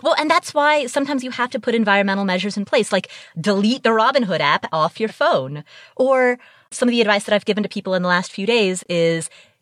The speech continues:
change all of the passwords. If, if you think that there is any risk that you might panic sell, change the passwords to your financial accounts, change it to something that's super complicated and random that you're never gonna remember, write it down on a piece of paper,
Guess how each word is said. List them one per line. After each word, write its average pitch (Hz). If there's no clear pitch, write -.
change 285
all 208
of 285
the 320
passwords. 180
If, 190
if -
you 214
think 277
that 226
there 214
is 175
any 254
risk 233
that 156
you 175
might 190
panic 214
sell, 123
change 254
the 294
passwords 247
to -
your 175
financial 170
accounts, 185
change 247
it 294
to 277
something 226
that's -
super 233
complicated 196
and 170
random 160
that 156
you're 156
never 156
gonna 247
remember, 156
write 214
it -
down 202
on -
a -
piece 233
of -
paper, 147